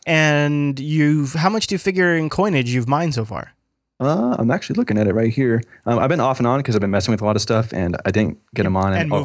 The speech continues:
Speaker 1: it
Speaker 2: also
Speaker 1: around because of heat and stuff.
Speaker 2: Yeah, yeah. So I'm, you know, switching computers and trying different things and all that.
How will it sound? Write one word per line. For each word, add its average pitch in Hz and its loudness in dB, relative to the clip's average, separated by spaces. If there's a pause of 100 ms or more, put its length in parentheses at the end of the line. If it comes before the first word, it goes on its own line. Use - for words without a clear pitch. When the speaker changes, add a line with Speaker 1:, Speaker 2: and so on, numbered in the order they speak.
(100)
Speaker 1:
it - 0
Speaker 2:
also 131 0
Speaker 1:
around 127 0
because 123 -4
of 117 -4
heat 120 -6
and 120 -10
stuff. 117 -8
Speaker 2:
Yeah, 123 4
yeah. 98 2
So 101 0
I'm, 104 -2
you 113 -2
know, 110 2
switching 117 0
computers 107 0
and 98 -2
trying 95 0
different 90 -2
things 90 0
and 90 0
all 90 2
that. 92 2